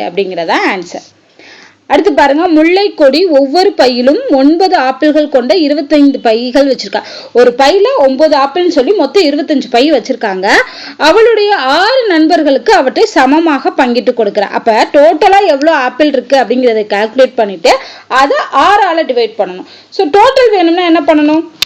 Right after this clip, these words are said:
இந்த ஒவ்வொரு ஆ-, ஒவ்வொரு பையிலையும் ஒன்பது ஆப்பிள் இருக்குன்னா, அப்ப இருபத்தஞ்சு பையில, so, இருபத்தஞ்சு into ஒன்பது. So, இருபத்தஞ்சு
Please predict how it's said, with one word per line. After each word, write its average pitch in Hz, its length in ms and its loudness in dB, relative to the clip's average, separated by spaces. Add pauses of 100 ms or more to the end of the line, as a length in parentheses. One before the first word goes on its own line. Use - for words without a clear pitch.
(960)
இந்த 311 300 4
ஒவ்வொரு 320 420 2
ஆ-, 330 180 -2 (380)
ஒவ்வொரு 294 520 2
பையிலையும் 320 640 0 (120)
ஒன்பது 262 400 0
ஆப்பிள் 247 240 -2
இருக்குன்னா, 208 300 -6
அப்ப 254 200 0
இருபத்தஞ்சு 349 640 0
பையில, 302 340 2
so, - 160 -2
இருபத்தஞ்சு 277 520 0
into 226 300 -2
ஒன்பது. 202 440 -2 (440)
So, - 120 -6
இருபத்தஞ்சு 349 500 2